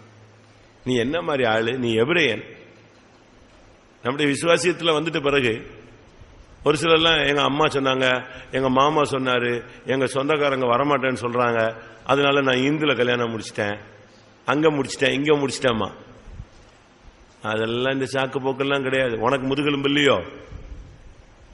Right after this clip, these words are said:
இந்த விசுவாசத்துல பைபிளை தூக்குன பிறகு உனக்கு சத்தியத்துல இது இல்லையா?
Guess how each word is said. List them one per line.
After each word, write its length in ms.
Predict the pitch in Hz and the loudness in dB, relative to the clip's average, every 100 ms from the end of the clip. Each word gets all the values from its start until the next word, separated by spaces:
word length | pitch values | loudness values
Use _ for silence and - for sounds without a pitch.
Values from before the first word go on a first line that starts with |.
| - - | -20 -8
இந்த 140 | 120 | -2
விசுவாசத்துல 500 | 127 127 143 135 135 | -2 2 2 4 0
பைபிளை 300 | 131 147 147 | 2 2 2
தூக்குன 280 | 135 143 143 | 0 0 0
பிறகு 200 | 135 139 | 0 2
உனக்கு 220 | 135 131 | 2 0
சத்தியத்துல 580 | 127 127 131 135 135 - - - - | 0 -2 -2 0 0 0 -6 -18 -4
இது 120 | 123 | 0
இல்லையா? 280 | 147 139 | 4 6